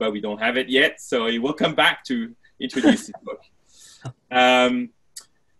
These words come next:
so, uh, for everyone, the chat function has been disabled,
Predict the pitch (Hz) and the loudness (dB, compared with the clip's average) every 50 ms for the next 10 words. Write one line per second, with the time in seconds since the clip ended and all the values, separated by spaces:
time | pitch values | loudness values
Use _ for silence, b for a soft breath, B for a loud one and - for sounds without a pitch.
0 | _ _ _ _ _ - - - 220 208 208 208 202 202 - - 175 165 160 160 | _ _ _ _ _ -6 4 8 10 12 12 12 12 10 8 6 6 8 8 8
1 | 160 - 202 196 214 226 208 226 214 202 208 208 214 226 208 170 160 156 - - | 6 6 4 6 6 6 6 4 4 6 6 6 6 6 4 2 0 0 0 2
2 | 220 202 202 202 - - 202 196 196 190 - - 185 170 156 - 170 180 196 - | 2 2 2 0 -2 -2 -2 0 0 0 0 0 -2 -2 -4 0 0 0 0 0
3 | 160 170 190 185 170 143 156 151 - 190 196 208 202 233 240 240 | -2 -2 -2 -2 -2 -4 -6 -4 2 4 4 6 6 4 2 2